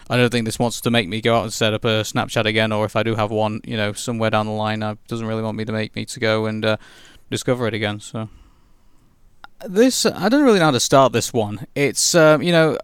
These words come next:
I've just watched Donald Trump. Um, not to say that he wasn't, uh, you know, poisonous to begin with, but the fact that he now seems to have the appeal now amongst companies probably the same way as toxic waste does. I mean, um, we have the U-, U-,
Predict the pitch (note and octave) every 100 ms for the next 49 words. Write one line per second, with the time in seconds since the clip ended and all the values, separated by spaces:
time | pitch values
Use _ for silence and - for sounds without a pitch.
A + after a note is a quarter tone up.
0 | - F#3 G3+ C4 A3+ C3 D#3 D#3 B2+ -
1 | - C3+ A2 G#2+ - - _ _ _ -
2 | C#3 A#2+ A#2 A#2 F#3 F3+ C#3+ D#3+ C3+ C3+
3 | C#3+ C#3 B2 C3 B2 C#3 B2 A#2+ A2+ B2+
4 | A2+ A2 - C#3+ A#2+ B2+ A2 A#2 A2 A#2+
5 | B2+ G2 C#2 - - - - - D3 D3+
6 | C#3 A3+ G3+ F3+ D#3+ D#3+ D#3 D3+ D3 C#3+
7 | E3 C3 D3 C3 C#3+ C3+ B2+ - B2+ D3+
8 | D3 C#3 B2+ A#2+ A#2 A2+ A2+ - B2 B2
9 | B2 - C#3+ C3 B2 A#2 G#2+ C3+ A#2+ A#2
10 | - B2 A#2+ A2+ - B2+ - A2+ B2 C3
11 | - A2+ G2 - - - - - - D3
12 | E3+ E3+ D#3+ - D#3+ E3 E3 D#3+ D#3 A#2
13 | - F3 G#3 G#3+ C#3+ - D#3+ D3 F3 E3
14 | - F3 E3+ D#3